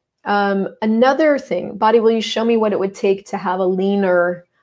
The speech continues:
lighter frame?" I will get senses of, like, I'll get, um,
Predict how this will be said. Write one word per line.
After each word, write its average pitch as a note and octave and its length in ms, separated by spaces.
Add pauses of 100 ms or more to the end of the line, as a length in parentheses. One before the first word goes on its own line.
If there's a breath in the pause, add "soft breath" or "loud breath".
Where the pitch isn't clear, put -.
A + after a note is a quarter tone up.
(180)
lighter F3+ 720
frame?" E3+ 560 (920)
I B3 120
will C#4+ 120
get C#4+ 260
senses A#3+ 560
of, F3 160
like, E3+ 260
I'll G3 80
get, G3 340
um, F3 320